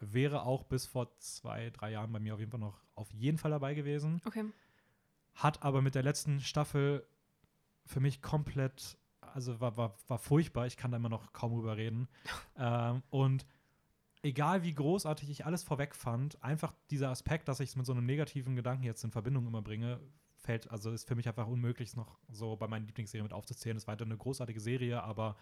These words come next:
Speaker 1: für diesen Lieblingsserienstatus hat es dann bei mir irgendwie nicht gereicht.
Speaker 2: Wirklich,
Speaker 1: Aber
Speaker 2: das hat für dich zerstört?
Speaker 1: Ja, komplett.
Speaker 2: Alles, was davor war?
Speaker 1: Mhm. Ab-, abs-, naja, n-, nicht das, was davor war, aber einfach, wenn ich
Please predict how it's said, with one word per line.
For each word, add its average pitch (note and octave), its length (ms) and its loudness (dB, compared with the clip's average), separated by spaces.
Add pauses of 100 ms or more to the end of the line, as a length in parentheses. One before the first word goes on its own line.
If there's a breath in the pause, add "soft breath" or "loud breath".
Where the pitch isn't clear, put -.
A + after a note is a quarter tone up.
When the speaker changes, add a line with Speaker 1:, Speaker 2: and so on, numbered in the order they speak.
(560 loud breath)
Speaker 1:
für B2 120 -4
diesen A#2 420 -2 (420)
Lieblingsserienstatus B2+ 840 0
hat A#2 80 -4
es - 80 -12
dann A2 100 -4
bei A2 80 0
mir G#2+ 80 0
irgendwie G#2 160 -4
nicht G#2 140 -6
gereicht. G#2 320 -2
Speaker 2:
Wirklich, G#3+ 240 -2
Speaker 1:
Aber A3+ 100 2
Speaker 2:
das A#3+ 140 -2
hat - 320 -10
für - 160 -8
dich C4 340 -8
zerstört? G#3 580 -2
Speaker 1:
Ja, - 140 4
komplett. G#2+ 400 -2
Speaker 2:
Alles, C4 300 -2
was C4+ 180 -6
davor A#3 420 -6
war? C4+ 260 2
Speaker 1:
Mhm. D4+ 60 -8 (120)
Ab-, A2 240 -4
abs-, - 240 -6
naja, C#3+ 220 4
n-, D3+ 260 -2 (580 soft breath)
nicht D#3 240 2
das, - 180 0
was C#3 140 0
davor C#3 380 2
war, C3+ 220 4
aber A#2 200 -2
einfach, B2 500 0 (720 soft breath)
wenn B2+ 140 4
ich E3 240 -2